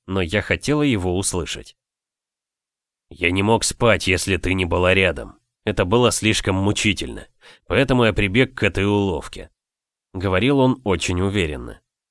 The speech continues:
"Мне ничуть за это не стыдно". Действительно, стыдно ему не было.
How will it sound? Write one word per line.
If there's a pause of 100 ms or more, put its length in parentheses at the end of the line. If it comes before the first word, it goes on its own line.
(440)
"Мне
ничуть
за
это
не
стыдно". (920)
Действительно,
стыдно
ему
не
было.